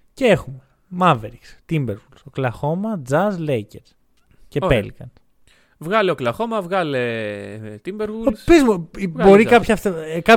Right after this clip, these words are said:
Speaker 1: από αυτές τις ομάδες θα μπει σαν φαβορί;
Speaker 2: Η
Speaker 1: Ο-,
Speaker 2: Μ-
Speaker 1: μπορεί ο καθένας μπορεί.
Speaker 2: η
Speaker 1: Ποια θα μπει σαν
Speaker 2: Mavericks.
Speaker 1: φαβορί; Η Mavericks, ε.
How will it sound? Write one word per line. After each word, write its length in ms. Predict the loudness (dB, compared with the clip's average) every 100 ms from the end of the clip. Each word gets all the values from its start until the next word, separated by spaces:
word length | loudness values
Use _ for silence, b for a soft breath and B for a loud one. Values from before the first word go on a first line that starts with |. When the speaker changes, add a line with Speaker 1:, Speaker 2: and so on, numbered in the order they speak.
| 6
Speaker 1:
από 20 | 2
αυτές 80 |
τις 120 | 0 -2
ομάδες 260 | 0 0
θα 120 | 0
μπει 120 | -2 -2
σαν 160 | 0
φαβορί; 600 | 2 4 6 6 6 2 -4 -20 -20 _ _ _
Speaker 2:
Η 180 | -12 -10
Speaker 1:
Ο-, 40 |
Speaker 2:
Μ- 280 | -6 -4 0
Speaker 1:
μπορεί 400 | 2 2 2 -2
ο 200 | -4 -6
καθένας 480 | -4 -2 -2 -6 -8
μπορεί. 200 | -12 -18 _
Speaker 2:
η 120 | -14 -12
Speaker 1:
Ποια 440 | -6 0 4 4
θα 140 | 4 2
μπει 100 | 2
σαν 120 | -2
Speaker 2:
Mavericks. 40 | -4
Speaker 1:
φαβορί; 520 | -6 -6 -10 -12 -20 _ b b b b
Η 260 | 0 2 6
Mavericks, 580 | 8 8 6 2 -4
ε. 100 | -12